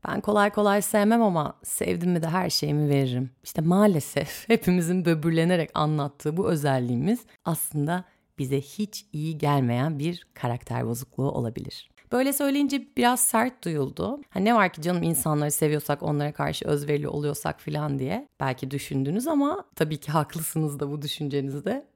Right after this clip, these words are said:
Fakat açıklayabilirim. Şöyle ki, herkesin önüne her şeyi seriyor olabilmemiz ne kadar gerçekçi zaten. Yani hepimiz evliya, hepimiz derviş değiliz herhalde diye düşünüyorum.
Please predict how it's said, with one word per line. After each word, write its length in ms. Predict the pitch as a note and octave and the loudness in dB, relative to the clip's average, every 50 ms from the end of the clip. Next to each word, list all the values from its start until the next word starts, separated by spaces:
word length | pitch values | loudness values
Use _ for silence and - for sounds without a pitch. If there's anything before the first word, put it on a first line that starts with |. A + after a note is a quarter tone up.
| _ _ | _ _
Fakat 280 | - F#3+ - - - - | -4 -4 -4 -2 -2 -2
açıklayabilirim. 720 | D#3 - - - - D#3 D#3 D#3 D#3+ D3+ B2 B2+ E3 - _ _ | -2 -4 -4 -2 0 2 2 2 0 0 -2 -2 -4 -8 _ _
Şöyle 400 | - - - E4 F4 A#3+ D3+ - | -10 -6 -4 -2 -2 -2 -2 -2
ki, 180 | - - G#3+ C#4 - _ _ - - - - - - - _ _ - | -2 -4 -6 -6 -8 _ _ -20 -20 -20 -20 -20 -20 -20 _ _ -8
herkesin 600 | - B3 C#4 D#4 D#4 - A3+ - - - - F#3+ | -4 -2 -2 -2 0 0 0 0 0 -2 2 4
önüne 480 | A3+ A#3+ A3+ F#3+ D#3 D3 E3 G#3 B3 - _ _ | 6 6 6 6 4 2 0 -2 -6 -10 _ _
her 260 | - - B3+ C#4+ D4+ | -4 -2 0 0 0
şeyi 240 | C#4 - - E3 D#3+ | 0 -2 -4 -4 -4
seriyor 420 | - - - A3 G3 E3 C#3+ C3+ - | -2 0 2 2 2 2 2 0 4
olabilmemiz 800 | - A3 G#3+ F3+ D#3+ D3 C#3 C#3 D3+ F#3+ B3 C4+ A#3+ - - _ _ _ _ _ - | 4 4 6 4 4 2 0 0 2 2 2 2 2 -2 -8 _ _ _ _ _ 0
ne 120 | E3+ E3+ F3 | 2 2 2
kadar 300 | - - A2+ A2+ A2+ A#2 | 2 0 -4 -4 -4 -4
gerçekçi 580 | A2+ A#2 A#2+ A#2 - - - C3+ _ - - | -6 -6 -8 -8 -8 -12 -14 -14 _ -14 -14
zaten. 380 | A#2+ A#2+ - - - - - - - _ _ _ _ _ _ - | -12 -12 -12 -14 -14 -18 -20 -20 -20 _ _ _ _ _ _ 2
Yani 300 | G3 F3+ F#3 F#3 G3+ F#3 | 4 4 6 6 4 4
hepimiz 320 | A#3+ B3 - A#3+ A3+ G3+ - | 2 2 4 4 4 4 4
evliya, 480 | - F#3+ F#3 F#3+ F#3 F#3+ F#3+ F#3+ F#3+ F#3+ | 4 4 4 4 4 4 4 4 4 4
hepimiz 460 | F#3 G#3 G3+ - G#3 G#3 G#3 G3 F3 | 4 2 2 2 2 2 2 2 2
derviş 440 | F#3 F3+ F3+ F#3 G3 A3 - - - | 2 2 2 2 0 -2 -4 -8 -6
değiliz 560 | C#3+ D#3+ F3 F#3+ F#3+ C3+ C3+ C#3 - - - - | -4 -2 -2 -2 -2 -4 -4 -6 -10 -12 -8 -4
herhalde 500 | C#3+ C#3+ C#3 C3 B2+ B2 B2+ C3 B2+ B2+ | -2 0 0 0 -2 -2 -4 -4 -6 -4
diye 220 | B2+ B2+ B2 B2 | -4 -6 -6 -6
düşünüyorum. 520 | B2+ - - B2+ A#2 A#2 A#2 - - G3+ | -8 -8 -4 -4 -4 -4 -4 -6 -8 -10